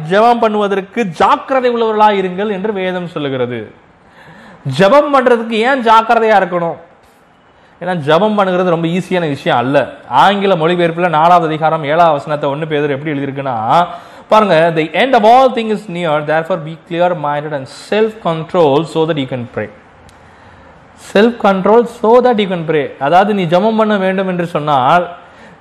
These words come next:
ஜெபிக்கும்படியாக அது முழுமடைய வேண்டும் என்று சொன்னால், ஒரு கட்டுப்பாடு இருக்க வேண்டும், செல்ஃப் கண்ட்ரோல் இருக்க வேண்டும்.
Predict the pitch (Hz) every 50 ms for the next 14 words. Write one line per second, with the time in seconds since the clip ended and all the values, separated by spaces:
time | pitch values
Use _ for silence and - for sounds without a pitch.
0 | _ - 131 127 147 160 170 226 214 202 - - 233 233 214 220 202 208 202 202
1 | 196 190 185 202 214 196 175 185 196 180 165 143 - - - - - - 131 139
2 | 147 156 147 151 170 190 214 208 208 196 196 190 185 170 160 160 170 175 170 160
3 | 151 147 - - 135 131 127 127 131 151 156 135 - - - - - 127 127 -
4 | - 143 - - 175 170 170 156 151 147 139 131 123 135 127 120 117 113 113 110
5 | 113 - - 156 175 170 170 - 151 139 135 151 147 143 135 131 127 120 131 120
6 | 117 110 110 110 110 104 92